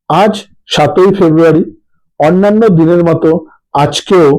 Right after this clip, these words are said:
আমরা বেশ কিছু গুরুত্বপূর্ণ তথ্য নিয়ে আপনাদের সামনে উপস্থিত হয়েছি। আজকের দিনেই উনিশশো চার সালে কলকাতার বেহালায় জন্মগ্রহণ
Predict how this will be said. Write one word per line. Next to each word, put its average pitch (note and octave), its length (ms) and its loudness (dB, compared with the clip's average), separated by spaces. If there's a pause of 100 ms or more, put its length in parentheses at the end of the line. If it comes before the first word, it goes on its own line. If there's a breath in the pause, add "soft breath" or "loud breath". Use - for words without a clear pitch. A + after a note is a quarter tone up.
(360 soft breath)
আমরা D3 180 0 (220)
বেশ E3 180 2 (120)
কিছু F3+ 200 -2 (120)
গুরুত্বপূর্ণ D3 600 -2 (180)
তথ্য B2 240 -6 (140)
নিয়ে B2 180 -2 (500)
আপনাদের C#3+ 380 -2 (100)
সামনে C3+ 280 -2 (140)
উপস্থিত B2 500 -4
হয়েছি। G#2 320 -2 (720)
আজকের G#3+ 360 -2 (120)
দিনেই C#3+ 260 0 (460)
উনিশশো G#3 380 0 (160)
চার D#3+ 180 2 (140)
সালে C3+ 260 2 (680)
কলকাতার G#3 540 0 (100)
বেহালায় C#3+ 460 2 (460)
জন্মগ্রহণ E3 600 2